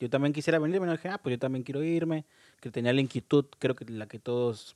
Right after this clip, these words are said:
venimos para acá, aprender inglés, viajar. Entonces, pues, pues ya lo platicamos, lo con-, me convenció y pues ya, sin pensarlo, pues, renuncié a mi trabajo ahí en México y pues ya.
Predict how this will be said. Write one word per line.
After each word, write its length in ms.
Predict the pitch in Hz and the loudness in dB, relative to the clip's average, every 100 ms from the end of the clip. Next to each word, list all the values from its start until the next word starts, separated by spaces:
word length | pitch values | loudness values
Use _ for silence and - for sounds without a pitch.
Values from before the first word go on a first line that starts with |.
| - | -6
venimos 240 | 123 123 | -4 -2
para 140 | - 113 | -2 0
acá, 160 | 143 | 2
aprender 320 | 143 117 117 | 2 0 -2
inglés, 420 | 123 131 151 147 135 | -2 2 2 2 -2
viajar. 600 | 113 - 143 143 135 - _ _ - - _ - | -4 2 4 4 0 -6 _ _ -20 -20 _ -12
Entonces, 380 | 113 117 120 | -6 -6 -6
pues, 240 | - 107 98 _ | -8 -8 -10 _
pues 140 | - | -4
ya 160 | 131 165 | 0 2
lo 240 | 160 123 | 2 0
platicamos, 640 | 135 113 120 170 208 208 170 | -2 -4 0 2 2 0 -4
lo 60 | |
con-, 180 | 139 127 | -6 -6
me 120 | 131 | -6
convenció 520 | - 123 123 - 240 226 | -6 -4 -4 0 2 2
y 80 | |
pues 160 | 147 110 | 0 -6
ya, 180 | 104 - - _ _ _ _ _ _ _ | -8 -12 -20 _ _ _ _ _ _ _
sin 180 | - 113 | -14 -4
pensarlo, 680 | 117 117 170 185 175 185 180 _ _ _ _ _ _ _ | -4 2 4 4 2 -4 -8 _ _ _ _ _ _ _
pues, 160 | - - | -20 -10
renuncié 400 | 117 117 113 127 | -6 -4 0 2
a 40 | |
mi 100 | 127 | 2
trabajo 360 | 117 120 117 127 | 0 0 2 2
ahí 80 | 123 | 0
en 100 | 135 | 2
México 420 | 165 180 165 180 | 0 -2 -2 -2
y 60 | 139 | -2
pues 160 | 98 | -6
ya. 200 | 90 - | -12 -16